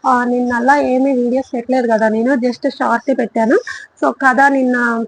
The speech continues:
చెప్పలేకపోయాను, అంటే టైమ్ కుదరలేదు. So, ఈ రోజు ఇంకో కథతో మీ ముందుకు వచ్చాను అనమాట. కథలోకి వెళ్ళిపోయే ముందు వీడియోకి ఒక లైక్ అయితే చేయండి. అలాగే కొత్త వాళ్ళు అయితే ఛానల్ సబ్స్క్రైబ్ చేసుకొని, మొన్న చెప్పిన కథ చాలా బాగుంది కదా,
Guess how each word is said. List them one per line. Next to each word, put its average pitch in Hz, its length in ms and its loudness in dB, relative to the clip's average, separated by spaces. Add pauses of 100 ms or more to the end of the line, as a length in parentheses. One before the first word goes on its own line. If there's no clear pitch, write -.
చెప్పలేకపోయాను, 247 760 -2
అంటే 233 420 -4
టైమ్ 254 480 -4
కుదరలేదు. 220 440 -4 (400)
So, 359 80 4
ఈ 311 180 4
రోజు 294 180 2
ఇంకో 269 220 -2
కథతో 254 380 -2
మీ 254 140 0
ముందుకు 240 340 -2
వచ్చాను 214 280 -6
అనమాట. 220 260 -4 (840)
కథలోకి 294 300 2
వెళ్ళిపోయే 285 420 2
ముందు 277 280 0
వీడియోకి 262 400 0
ఒక 233 120 -6
లైక్ 254 260 0
అయితే 285 180 -2 (120)
చేయండి. 262 300 0
అలాగే 254 320 -2
కొత్త 254 240 -8
వాళ్ళు 269 180 2
అయితే 254 160 -6
ఛానల్ 247 360 -4
సబ్స్క్రైబ్ 277 500 -6
చేసుకొని, 254 380 -4
మొన్న 240 160 -4
చెప్పిన 247 320 -8
కథ 247 200 -6
చాలా 226 320 -2
బాగుంది 220 340 -6
కదా, 220 200 -8